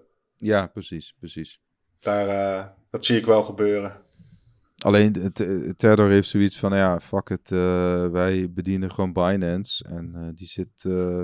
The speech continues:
Speaker 1: die zit in, <laughs> waar zitten ze? Dubai.
Speaker 2: Ja.
Speaker 1: En dat is onze, dat is onze klant.
Speaker 2: Ik
Speaker 1: En
Speaker 2: weet niet precies
Speaker 1: ja.
Speaker 2: hoe dat, eh, ik weet wel dat er een hele hoop, eh, verschillende partijen, eh, met Tether altijd bezig zijn.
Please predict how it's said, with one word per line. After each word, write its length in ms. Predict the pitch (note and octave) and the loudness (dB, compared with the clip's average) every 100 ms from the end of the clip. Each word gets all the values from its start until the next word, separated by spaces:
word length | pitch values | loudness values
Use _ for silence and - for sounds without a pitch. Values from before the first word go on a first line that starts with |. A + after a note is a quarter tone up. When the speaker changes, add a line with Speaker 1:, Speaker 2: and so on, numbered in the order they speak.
| E2+ | -8
Speaker 1:
die 120 | F2+ | -12
zit 280 | E2+ F#2 - | -8 -8 -8
in, 220 | F2 F2 G2 | -10 -10 -6
<laughs> 440 | G#2+ E2+ _ _ | -6 -6 _ _
waar 140 | - F#2+ | -14 -10
zitten 260 | G#2+ - | -10 -10
ze? 180 | - G#2 | -8 -4
Dubai. 500 | G2 G#2 F#2 F2+ B2+ _ _ _ _ _ - | -4 0 0 -2 -6 _ _ _ _ _ -12
Speaker 2:
Ja. 340 | A2 G#2+ A2 | 0 2 4
Speaker 1:
En 60 | G#2 | 6
dat 160 | A2 | 4
is 120 | G#2 G#2 | 4 4
onze, 360 | G#2+ - A2 | 4 6 4
dat 180 | G#2 G#2 | 6 2
is 160 | G2+ G#2+ | 2 -2
onze 240 | G2+ G2 | -2 -2
klant. 460 | - F#2+ G2+ - _ _ _ _ _ _ _ - - - - - _ _ _ - - | 2 2 2 -6 _ _ _ _ _ _ _ -20 -20 -18 -18 -20 _ _ _ -20 -8
Speaker 2:
Ik 100 | E2+ | -2
Speaker 1:
En 120 | F2+ | 4
Speaker 2:
weet 100 | B2+ | 6
niet 100 | C3 | 6
precies 340 | B2+ - A#2 | 2 -2 0
Speaker 1:
ja. 40 | B2+ | 0
Speaker 2:
hoe 100 | A#2 | 2
dat, 260 | A2 A2+ | 0 0
eh, 200 | A#2+ G#2+ | 0 2
ik 300 | G#2 - - - | 0 -6 -12 2
weet 140 | A2+ | 6
wel 140 | A#2+ | 8
dat 180 | B2+ C3+ | 8 6
er 80 | C#3 | 4
een 80 | C3+ | 6
hele 220 | C3+ C#3+ | 6 6
hoop, 200 | C3+ D3 - | 6 4 2
eh, 60 | C3+ | -2
verschillende 400 | - C#3+ C3+ C3 | 0 -4 -2 -4
partijen, 640 | B2 C#3 C3+ C3 C3 B2+ | -4 -2 -2 -2 -4 -4
eh, 60 | B2+ | -2
met 220 | B2+ B2+ | -4 0
Tether 320 | B2+ B2+ B2 | 0 2 2
altijd 300 | B2+ B2+ B2 | 2 2 4
bezig 300 | B2 B2+ - | 4 2 -2
zijn. 260 | - F#2 | -4 -6